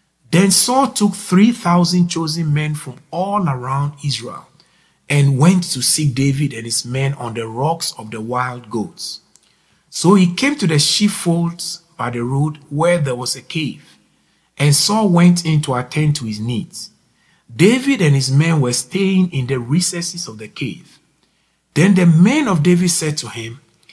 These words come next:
"This is the day of which the Lord said to you,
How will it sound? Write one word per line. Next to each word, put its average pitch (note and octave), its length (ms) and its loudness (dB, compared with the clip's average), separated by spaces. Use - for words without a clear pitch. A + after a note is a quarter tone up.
"This B3 340 2
is F#3+ 120 0
the D3+ 120 2
day F3 460 4
of F3 280 -2
which E3 280 -2
the B2+ 120 -6
Lord E3 380 -2
said D3 300 -6
to A#2+ 120 -8
you, G#2+ 320 -6